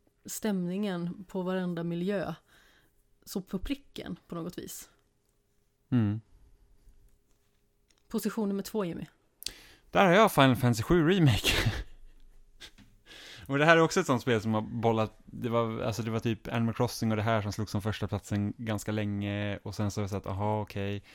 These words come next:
Speaker 2: Sen jag hade ganska klart för mig vilken position ett skulle vara, så bara, "Okej, men vilket är två eller trea?" Men, alltså Final Fantasy sju Remake, precis som vi sa innan, det är så att jag, jag hade svårt att tro liksom att det här spelet existerar, för det är liksom,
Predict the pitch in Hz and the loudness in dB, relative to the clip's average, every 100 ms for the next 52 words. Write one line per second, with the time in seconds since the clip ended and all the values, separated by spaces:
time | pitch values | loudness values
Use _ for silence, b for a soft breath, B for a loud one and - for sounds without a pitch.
0 | B B - 107 107 104 104 101 107 98 | B B -6 -4 -2 -2 -4 -2 -4 -4
1 | - 107 101 107 104 98 98 - - 101 | -2 -2 0 0 0 0 -4 -6 -8 -6
2 | 104 101 107 - 104 110 113 101 98 - | -6 -6 -8 -6 -4 -2 -2 -4 -10 -8
3 | 98 92 95 90 - 92 90 85 - 101 | -6 -4 -6 -10 -8 -6 -4 -6 -6 -4
4 | 101 110 113 B B B B B B - | 0 0 0 B B B B B B -4
5 | 117 117 117 117 117 113 - 120 127 143 | 0 2 2 2 0 -2 -4 -4 0 0
6 | 135 139 131 151 139 120 113 110 113 110 | 2 0 2 2 4 4 4 2 0 0
7 | 107 113 113 110 113 113 104 101 117 117 | 2 2 2 2 0 0 -2 -4 -2 -4
8 | 120 - 117 123 120 127 - - 107 98 | -4 -2 0 0 2 0 0 -2 -2 -2
9 | 98 104 98 101 98 - 98 92 101 - | -4 -4 -4 -4 -4 -4 -4 -4 -6 -8
10 | 95 110 95 90 - 95 92 92 98 92 | -4 -2 -2 -4 -4 -4 -4 -4 -4 -2
11 | 95 92 - | -4 -6 -10